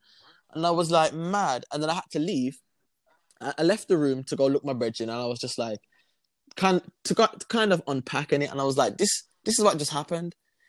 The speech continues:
And then that, when I was telling them the story, that's when, um, that's when he said, "I fit a stereotype." That's when it hit me.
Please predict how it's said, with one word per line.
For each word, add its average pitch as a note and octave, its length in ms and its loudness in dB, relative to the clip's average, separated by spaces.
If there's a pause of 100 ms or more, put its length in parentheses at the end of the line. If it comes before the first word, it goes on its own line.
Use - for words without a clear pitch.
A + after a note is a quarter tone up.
(100)
And C#3+ 100 0
then C#3 160 2
that, F3 220 4
when E3 160 2
I F#3+ 40 -2
was F#3 140 0
telling E3 280 0
them D#3+ 100 -2
the D3+ 60 -2
story, A#2 380 -2
that's - 280 -2
when, D#3 260 0
um, A#2+ 380 -4 (560)
that's - 180 4
when E3 80 6
he D3+ 80 4
said, C3 220 6
"I B2+ 40 0
fit - 180 -2
a B2 60 -2
stereotype." A#2 520 0
That's C3+ 180 -2
when E3 100 4
it C3 100 0
hit - 180 -2
me. A2+ 240 -4